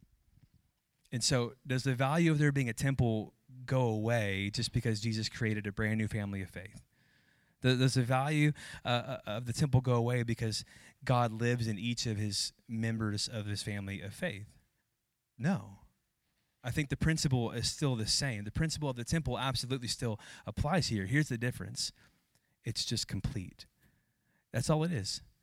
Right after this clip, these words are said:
It's just complete. So instead of going to a physical place where you have to encounter God or be in a place where you can encounter God in this vague proximity to God,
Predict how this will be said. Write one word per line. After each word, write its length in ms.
It's 220
just 280
complete. 420
So 120
instead 260
of 160
going 400
to 180
a 60
physical 420
place 400
where 60
you 140
have 180
to 100
encounter 560
God 440
or 80
be 200
in 100
a 60
place 440
where 80
you 120
can 160
encounter 380
God 260
in 60
this 160
vague 560
proximity 800
to 160
God, 480